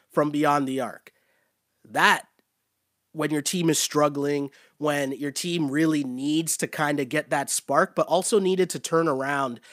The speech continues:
just the terrible shooting numbers that they'd been experiencing ov-, over the last five games. And here comes Norm, and Norm is kinda different from what was going on with the rest of the team,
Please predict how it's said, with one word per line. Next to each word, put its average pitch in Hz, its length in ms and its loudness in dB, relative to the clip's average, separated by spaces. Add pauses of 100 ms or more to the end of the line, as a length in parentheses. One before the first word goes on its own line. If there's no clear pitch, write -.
(280)
just - 300 0
the 156 100 -4
terrible 165 600 2
shooting 160 340 2
numbers 127 280 -2
that 120 100 -10
they'd 139 200 -4
been 139 140 -2
experiencing 135 720 -4
ov-, 123 300 -6
over 117 220 -8
the 107 100 -14
last 117 280 -8
five 113 260 -10
games. 165 400 -4 (500)
And 123 100 -8
here 185 140 6
comes 240 260 2
Norm, 175 380 4 (460)
and 160 280 4 (640)
Norm 240 340 6
is 285 80 2
kinda 240 260 4
different 175 460 2
from 151 160 0
what 151 120 2
was 156 120 -2
going 147 260 0
on 143 160 4
with 135 120 -2
the 131 60 -8
rest 127 300 -6
of 117 80 -10
the 107 80 -12
team, 82 320 -14